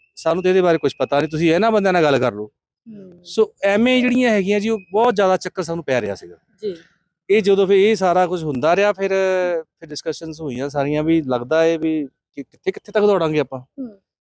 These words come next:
Speaker 1: ਇਹ ਤਾਂ ਸਾਰੀ ਉਮਰ ਇਹ ਪਰਮਿਸ਼ਨ ਹੈ, ਪਰ, ਅ, ਲ-, ਲੈਂਦਾ ਵਾਂਗੇ ਇਹਨਾਂ ਸਾਰਿਆਂ ਕੋਲ ਇਕੱਠੇ ਕਰ ਕਰਕੇ, ਜਿਹਨਾਂ ਨੂੰ ਸਾਨੂੰ, ਜਿਹਨਾਂ ਕੋਲ ਸਾਨੂੰ ਭੇਜਦੇ, ਉਹਨਾਂ ਨੂੰ ਇਹਦੇ ਬਾਰੇ ਪਤਾ ਵੀ ਨਹੀਂ ਹੈ।
Speaker 2: ਹੂੰ,
Speaker 1: ਉਹ,
Speaker 2: ਬਿਲਕੁਲ।
Speaker 1: ਉਹ,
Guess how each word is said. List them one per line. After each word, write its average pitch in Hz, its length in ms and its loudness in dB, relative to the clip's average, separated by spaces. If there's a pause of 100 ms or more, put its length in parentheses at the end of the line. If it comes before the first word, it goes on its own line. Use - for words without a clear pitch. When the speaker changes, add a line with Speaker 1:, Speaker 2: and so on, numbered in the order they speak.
(140)
Speaker 1:
ਇਹ 175 100 0
ਤਾਂ 190 180 2
ਸਾਰੀ 170 280 4
ਉਮਰ 180 180 2
ਇਹ 185 120 4
ਪਰਮਿਸ਼ਨ 165 440 -2
ਹੈ, 190 120 2
ਪਰ, 175 140 -4
ਅ, 156 240 4
ਲ-, 151 220 0
ਲੈਂਦਾ 156 320 0
ਵਾਂਗੇ 180 160 -2
ਇਹਨਾਂ 185 120 -2
ਸਾਰਿਆਂ 170 280 0
ਕੋਲ 180 120 0
ਇਕੱਠੇ 165 220 -6
ਕਰ 147 140 0
ਕਰਕੇ, 160 200 -6
ਜਿਹਨਾਂ 190 220 2
ਨੂੰ 196 180 0 (280)
ਸਾਨੂੰ, 185 180 0
ਜਿਹਨਾਂ 196 160 4
ਕੋਲ 214 80 2
ਸਾਨੂੰ 202 200 0
ਭੇਜਦੇ, 196 240 4
ਉਹਨਾਂ 214 140 2
ਨੂੰ 214 120 0
ਇਹਦੇ 208 120 2
ਬਾਰੇ 208 160 2
ਪਤਾ 202 220 0
ਵੀ 214 100 0
ਨਹੀਂ 208 120 -6
ਹੈ। 185 100 -18 (340)
Speaker 2:
ਹੂੰ, 214 340 -20
Speaker 1:
ਉਹ, 180 60 -20 (280)
Speaker 2:
ਬਿਲਕੁਲ। 220 220 -4 (180)
Speaker 1:
ਉਹ, 185 80 2